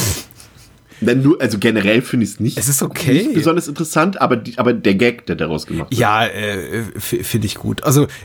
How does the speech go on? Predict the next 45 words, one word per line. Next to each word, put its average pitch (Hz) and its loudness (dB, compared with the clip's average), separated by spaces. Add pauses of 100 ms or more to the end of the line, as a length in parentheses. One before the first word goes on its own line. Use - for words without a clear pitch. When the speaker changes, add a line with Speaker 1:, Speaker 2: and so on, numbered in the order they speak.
Speaker 2:
wir 120 -4
hatten 135 2
es 135 0
ja 127 2
ganz 127 0
zu - -4
Beginn 107 -2
thematisiert. 110 0
Die 120 2
Reihe 120 2
muss 127 2
sich 139 -6
eben 127 0
irgendwie 113 0
neu 117 4
erfinden, 120 0
um, 113 -2
um 117 0
nicht 117 2
langweilig 117 2
zu - -2
werden. 120 2
Und 117 -4
die 110 0
machen 117 2
eben 123 0
auch 107 -4
sehr, 117 4
sehr 117 2
vieles - -4
gut. 156 2
Das - 0
ist 123 -2
auch 120 2
tatsächlich 120 0
ein 110 -2
Film, 135 2 (120)
bei 117 0
dem 117 2
man 110 2
merkt, 120 0
die 110 -2
haben 113 -2
aktiv, 147 -6
äh, 113 2